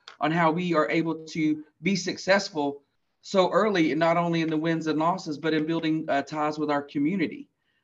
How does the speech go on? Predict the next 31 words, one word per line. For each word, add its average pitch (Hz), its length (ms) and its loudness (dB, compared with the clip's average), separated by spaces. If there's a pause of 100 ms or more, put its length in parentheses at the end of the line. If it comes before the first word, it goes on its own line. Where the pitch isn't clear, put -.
I 175 80 -4
think 175 200 -6
that 175 120 2
has 175 180 0
a 160 60 0
lot 156 240 2
to 147 60 0
do 190 200 -4
with 139 160 0
it. 127 140 -2 (1200)
And, 170 280 0
you 190 60 -6
know, 170 120 2
you 196 220 0
have 190 160 2
your 190 120 -2
stakeholders, 170 640 0
of 147 100 -10
course, 170 300 -2
your 135 100 -8
community 160 400 0
members, 147 400 0
your 147 100 -2
mayor, 156 360 2
your 143 200 2
this, 156 380 2
the 151 140 -4
that, 156 380 4 (260)
your 151 100 4
business 165 420 2
owners. 127 380 0